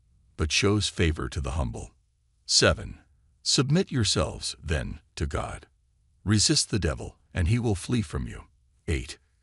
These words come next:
come near to God, and he will come near to you. Wash your hands, you sinners, and purify your hearts, you double-minded.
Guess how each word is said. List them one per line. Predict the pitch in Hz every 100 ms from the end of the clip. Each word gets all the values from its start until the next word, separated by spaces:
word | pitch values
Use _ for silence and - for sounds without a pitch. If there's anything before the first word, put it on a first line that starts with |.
| _ _ -
come | 107 101
near | 98 120
to | 101
God, | 82 82 64 52 - _ _ _ _ _ -
and | 85
he | 80 107
will | 101
come | - 87 80
near | 104 87
to | 80
you. | 64 - - _ _ _ _ _
Wash | 85 101 107
your | 95 71
hands, | 65 57 55 - - _ _ _
you | 92 110
sinners, | - 156 110 - - - _ _ -
and | 85 -
purify | 127 104 90 85
your | 73 64
hearts, | - - - - - _ _ _ _ _ -
you | 98 127
double-minded. | - 104 78 58 57 57 - -